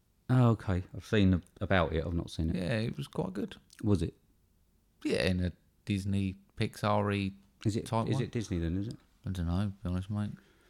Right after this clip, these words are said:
Speaker 1: Which one's that?
Speaker 2: It's the one about the Night of the Dead.
Speaker 1: Oh, okay. I was just about to say, yeah, is it that one?
Speaker 2: Yeah.
Speaker 1: The Muentes.
Speaker 2: Muentes. Um, but yeah, no, it was all right.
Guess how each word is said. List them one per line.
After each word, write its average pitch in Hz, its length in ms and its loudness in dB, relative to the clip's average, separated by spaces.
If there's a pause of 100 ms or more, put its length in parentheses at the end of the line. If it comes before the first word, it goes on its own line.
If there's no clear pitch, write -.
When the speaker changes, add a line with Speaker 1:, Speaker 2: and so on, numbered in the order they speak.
(160)
Speaker 1:
Which 131 220 -2
one's 120 200 2
that? 95 240 0 (260)
Speaker 2:
It's 110 220 -2
the 107 100 -2
one 110 280 2
about 104 240 0
the 104 200 2
Night 110 400 0
of 117 60 -2
the 117 60 0
Dead. 127 280 -2 (320)
Speaker 1:
Oh, 135 180 10
okay. 92 280 6
I - 20 6
was 95 120 0
just - 140 -4
about 101 200 -2
to - 40 -12
say, 101 180 0
yeah, 92 160 4
is 82 120 2
it - 120 -6
that 78 140 -4
one? 82 180 -2 (140)
Speaker 2:
Yeah. 123 120 0 (320)
Speaker 1:
The 92 80 2
Muentes. 90 760 2
Speaker 2:
Muentes. 104 760 -6 (580)
Um, 107 560 0 (220)
but 127 100 0
yeah, 127 140 2 (240)
no, 139 80 0
it 143 80 -2 (100)
was - 80 -8
all 240 80 -2
right. - 100 0